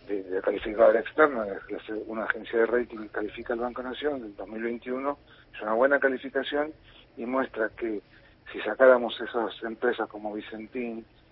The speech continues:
y Molinos Cañuela, la mora y, y que revela el cier-, ciertamente el riesgo a, al crédito de las empresas, eh,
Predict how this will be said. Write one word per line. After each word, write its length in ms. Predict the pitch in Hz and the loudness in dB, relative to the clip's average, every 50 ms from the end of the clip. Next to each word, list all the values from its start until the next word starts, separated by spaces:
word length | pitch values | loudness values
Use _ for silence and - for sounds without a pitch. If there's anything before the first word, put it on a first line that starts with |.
| _ - | _ -10
y 80 | 110 | -8
Molinos 380 | 110 110 110 120 117 117 113 - | -4 -4 -4 -2 -2 -2 -2 -2
Cañuela, 540 | 127 117 120 123 127 123 120 131 143 139 - _ _ _ - - - _ - - | -2 -4 -4 -4 -2 -2 2 2 2 2 0 _ _ _ -20 -20 -20 _ -12 -6
la 200 | 107 107 104 101 | -2 0 0 0
mora 440 | 104 113 123 127 123 117 113 107 107 | 2 4 6 6 8 8 6 4 2
y, 60 | 110 104 104 98 - | 0 -4 -4 -6 -8
y 160 | 101 98 - - - - - - - - - | -8 -10 -10 -12 -16 -20 -20 -20 -20 -14 -8
que 100 | - 95 | -8 -6
revela 320 | - 92 104 104 107 107 101 | -4 -4 -4 -2 2 2 2
el 120 | 98 92 - | 0 0 -6
cier-, 220 | - 107 95 92 - - | -8 -10 -10 -10 -12 -8
ciertamente 480 | - 113 104 - 110 104 107 104 - 113 | -6 -6 -4 -4 -6 -6 -6 -4 -4 -4
el 100 | 107 104 | -2 0
riesgo 420 | 113 117 110 104 110 110 107 - - _ - - - - - - - | -2 0 0 0 0 0 -2 -2 -6 _ -20 -20 -20 -20 -20 -20 -12
a, 300 | - - - - - 98 | -8 -8 -8 -8 -6 -8
al 80 | 98 - | -6 -4
crédito 360 | - 117 117 117 - - 117 | -4 -4 -4 -4 -2 0 0
de 100 | 110 113 | 0 0
las 100 | - - | 0 -2
empresas, 460 | 117 120 131 131 127 - 143 139 139 - - - - - - - - - - - - - | -8 -2 -2 -2 0 0 0 -2 -2 -4 -10 -20 -20 -20 -20 -20 -20 -20 -20 -16 -10 -6
eh, 280 | - 98 98 98 98 | -4 -4 -4 -4 -6